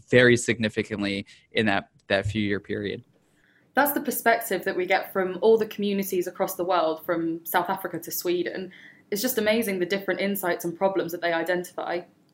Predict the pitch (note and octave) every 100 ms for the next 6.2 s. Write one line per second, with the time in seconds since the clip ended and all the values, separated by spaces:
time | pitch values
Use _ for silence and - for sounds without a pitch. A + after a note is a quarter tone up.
0 | _ _ _ - - G#3 A#3 A3+ - C4+
1 | C#4+ A#3 F3 - G#3 G3 F3 G3 F#3 G3
2 | G3 E3 E3 F3 F3+ F3 - - G#3 G#3
3 | G3 F3 F3+ F3 F3 F3 F3+ G3+ G3 F#3+
4 | F#3+ F#3+ F#3 F3 E3 D#3+ F3+ F3+ F#3+ G3+
5 | G#3+ A3+ C4+ C#4+ - - _ _ - F#3+
6 | F#3+